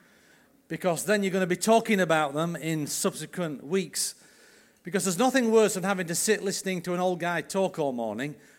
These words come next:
and then afterwards thinking, "What on earth was that all about?" So I will try and help you with some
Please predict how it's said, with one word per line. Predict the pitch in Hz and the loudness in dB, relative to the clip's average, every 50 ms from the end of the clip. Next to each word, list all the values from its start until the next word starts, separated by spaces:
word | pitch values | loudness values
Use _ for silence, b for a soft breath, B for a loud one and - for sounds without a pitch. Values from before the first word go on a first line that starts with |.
| b b | b b
and | - 147 160 | -6 -4 -2
then | 170 196 | 0 0
afterwards | 202 180 - 175 175 - - | 0 -2 -2 -4 -4 -4 -4
thinking, | 185 170 156 - 143 131 131 | -4 -6 -4 -4 -4 -4 -4
"What | 156 170 | -4 -4
on | 147 156 | -4 -2
earth | 165 185 185 - | -2 -2 -2 -2
was | 143 131 120 | -6 -8 -6
that | 147 185 165 | -6 -6 -6
all | 135 139 135 127 | -6 -6 -6 -6
about?" | 117 104 117 107 101 - - B B B B B B B | -6 -6 -6 -6 -6 -8 -12 B B B B B B B
So | - - 170 160 151 | -4 0 2 2 2
I | - 175 180 | 2 2 2
will | 175 175 | 2 2
try | 175 - - 233 240 233 | 2 2 6 6 8 6
and | 226 175 | 6 6
help | 202 226 233 - 185 | 6 6 4 4 2
you | 170 170 175 170 | 0 0 0 0
with | 147 165 170 165 | 0 -4 -4 -2
some | - - 180 165 151 | -2 -2 -2 -2 -4